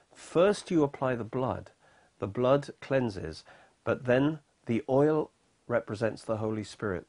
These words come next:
that comes upon. So the principle is, wherever you apply the blood, that's where the oil is applied. The oil is the presence of God. So when you plead the blood over your body,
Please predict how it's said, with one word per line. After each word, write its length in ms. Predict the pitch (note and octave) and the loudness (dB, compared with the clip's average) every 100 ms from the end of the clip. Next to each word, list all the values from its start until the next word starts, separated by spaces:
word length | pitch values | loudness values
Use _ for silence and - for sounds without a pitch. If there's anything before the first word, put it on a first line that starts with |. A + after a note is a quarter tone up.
| - | -8
that 140 | G2+ | -8
comes 300 | - G2+ F#2+ | -4 -4 -4
upon. 360 | F#2+ - F2+ E2 | -8 -6 -6 -6
So 300 | - G2+ G#2+ - - - | -2 0 0 -8 -20 -8
the 80 | |
principle 560 | - - G3 - C#3+ G2+ | 0 4 4 4 0 2
is, 220 | F2 - | -2 0
wherever 480 | G#2 G2+ A2+ C#3+ F3 | 2 4 4 2 2
you 280 | G#3 G3 E3+ | 0 2 0
apply 340 | C#3+ - B2 | 0 2 2
the 100 | A2 | 2
blood, 520 | G#2 D3+ C#3 F#2+ G#2+ - - - - - | 2 4 6 6 2 -4 -12 -20 -14 2
that's 320 | A2+ - - | 2 2 0
where 180 | A2+ A2 | 0 2
the 200 | A2 - - | -2 -4 -2
oil 540 | D#3 A#2+ G#2+ D#2+ - - _ _ | 4 8 8 6 0 -16 _ _
is 140 | F#2 | -6
applied. 420 | F2 E2 E2+ D#2 D#2 | -4 -4 -2 -2 -2
The 140 | G2 | -2
oil 280 | - C#3 C3+ | 4 6 6
is 140 | B2 - | 2 -2
the 80 | |
presence 500 | G#2 - A2 G#2 E2+ | -6 -2 -2 -2 -6
of 140 | G2+ A2+ | -8 -6
God. 240 | F2 D2 - - - | -6 -6 -10 -18 -16
So 160 | - B2 | 0 4
when 220 | C3 G3+ | 6 6
you 140 | A#3 | 4
plead 340 | G#3+ - G3+ F3+ | 2 2 2 4
the 80 | |
blood 420 | D3 D#3+ D#3 G2 - - | 2 4 4 4 0 -2
over 240 | A2+ A#2 | 0 0
your 220 | G#2+ G2+ | 2 2
body, 440 | F2 A#2+ E3 B3+ | 4 4 4 2